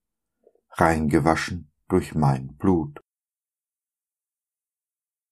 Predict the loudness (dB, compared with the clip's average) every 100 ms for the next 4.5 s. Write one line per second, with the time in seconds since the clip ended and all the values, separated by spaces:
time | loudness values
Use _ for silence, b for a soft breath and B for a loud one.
0 | _ _ _ _ 2 4 6 6 6 6
1 | 6 4 2 4 2 2 4 4 0 -4
2 | -4 -4 -12 _ _ _ _ _ _ _
3 | _ 2 2 4 2 2 0 -4 0 0
4 | 2 4 2 0 -18